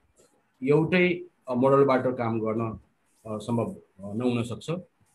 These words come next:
कतिपय हिमाली र पहाडी जिल्लामा हामीले, अ, अमिनको भरमा मात्रै पनि काम गर्नुपर्ने अवस्था आउन सक्छ, काहीँ एकजना मात्रै पनि हुन सक्छन्। तर धेरै समस्या भएको तराईका जिल्लाहरूमा अमिन, सर्वेक्षक र काहीँ काहीँ नापी अधिकृत समेतको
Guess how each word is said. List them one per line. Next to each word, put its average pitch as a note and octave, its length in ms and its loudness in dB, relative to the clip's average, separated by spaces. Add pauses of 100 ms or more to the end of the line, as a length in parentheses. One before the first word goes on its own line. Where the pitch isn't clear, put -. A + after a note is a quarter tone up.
(120)
कतिपय D3 340 2
हिमाली C3 360 2
र C3+ 120 4
पहाडी B2 280 0
जिल्लामा B2 340 -2
हामीले, G#2+ 380 -6 (500)
अ, G2 200 -10
अमिनको C3+ 440 0
भरमा G#2+ 240 -4
मात्रै C3+ 240 -2
पनि D#3+ 240 -2 (440)
काम B2 220 -2
गर्नुपर्ने A#2+ 380 -2
अवस्था A2+ 260 -6
आउन A2 160 -6
सक्छ, G#2+ 200 -12
काहीँ B2+ 340 -4
एकजना C3+ 340 0
मात्रै C3 240 0
पनि C3 140 -2
हुन A2 120 -4
सक्छन्। C#3 360 -10 (540)
तर C3 160 -2
धेरै C3+ 560 0 (180)
समस्या C#3 320 0
भएको A#2 460 0 (340)
तराईका C#3 300 0
जिल्लाहरूमा B2+ 680 -2 (260)
अमिन, C#3+ 340 0 (200)
सर्वेक्षक C3 800 -6 (500)
र B2 60 -4
काहीँ D#3 340 0
काहीँ B2+ 340 -2 (480)
नापी C3 220 -4
अधिकृत D3 360 -4
समेतको C#3 520 -6